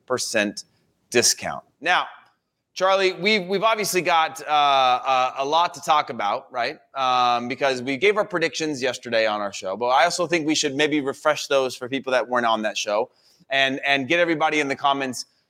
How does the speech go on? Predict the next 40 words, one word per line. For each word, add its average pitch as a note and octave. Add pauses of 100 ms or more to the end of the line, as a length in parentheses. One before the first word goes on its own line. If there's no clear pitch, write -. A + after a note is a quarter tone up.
sort C4+
of G#3
focused A3+
on, G3
um, E3
our, E3
our E3+
final G#3+
thoughts F#3+
from F3+
today's E3
matches, D#3
but, D#3 (160)
but D#3+
a E3
little F3+
bit E3
of D#3
focus D3+
on, C3
on, B2
on A#2
tomorrow's A#2+
matches, G2
right? G2+
Which G#2+
are A2+
obviously A2+
Portugal G#2
versus F#2
Morocco, F#3+ (260)
and C#3
then C#3+
you C#3+
got B2+
England, C#3 (320)
um, A2+ (320)
versus B2+
France. - (540)
But F3